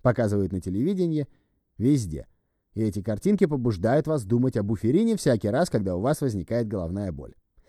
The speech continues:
Вот только здесь есть одна проблема, и она состоит в том, что существует ещё несколько других рекламных агентств,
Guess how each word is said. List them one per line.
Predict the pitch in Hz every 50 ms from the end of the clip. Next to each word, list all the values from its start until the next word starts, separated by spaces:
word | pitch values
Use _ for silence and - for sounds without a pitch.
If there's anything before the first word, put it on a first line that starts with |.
| _ _ _ _ _ _ _ _ _ _
Вот | - 139 147 -
только | - 113 104 - 98
здесь | 92 98 104 - -
есть | 117 110 - -
одна | 92 87 101 92 85
проблема, | - 101 101 247 185 214 220 208 185
и |
она | 151 123 113 110
состоит | - 107 - - 107 98 82 -
в | -
том, | - 185 196 185
что | - - 113 104
существует | - 127 110 - - 104 - 135 147 160 147 113
ещё | 127 143 131 - - - 170 190
несколько | 190 180 170 165 143 - - 139 131 113 135 123
других | 120 123 123 113 117 120 -
рекламных | - 104 - 104 104 98 98 95 92 - -
агентств, | 90 87 80 82 71 67 - - - -